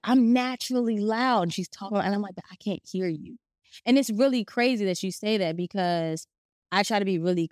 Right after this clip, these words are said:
cognizant of that. And I think a lot of extroverts do, where we're like, you can be loud and not saying anything. And no one wants to take up space in this world just being, or should want to take up space in this world just being loud and not,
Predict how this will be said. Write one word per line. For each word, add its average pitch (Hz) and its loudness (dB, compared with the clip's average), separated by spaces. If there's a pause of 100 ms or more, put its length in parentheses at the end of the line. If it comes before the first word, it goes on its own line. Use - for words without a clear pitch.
cognizant 185 -4
of 175 -6
that. 180 -2
And 202 0
I 247 0
think 415 -4
a 392 4
lot 294 4
of - -2
extroverts 165 -4
do, 156 -2 (440)
where 185 2
we're 208 2
like, 170 -2 (300)
you 214 -2
can 262 4
be 226 4
loud 175 2
and 156 2
not 143 -2
saying 156 -6
anything. 160 -10 (380)
And 165 0 (480)
no 202 2
one 214 2
wants 185 0
to 180 -2
take 170 -2
up 160 -2
space - -2
in 156 -4
this 151 -6
world 151 -4
just - -10
being, 160 -8 (140)
or 208 4
should 220 2
want 160 0
to 165 -4
take 156 0
up 151 -2
space 156 2
in 156 4
this 147 0
world 151 -2
just 160 -6
being 143 0
loud 135 0
and 156 -4
not, - -6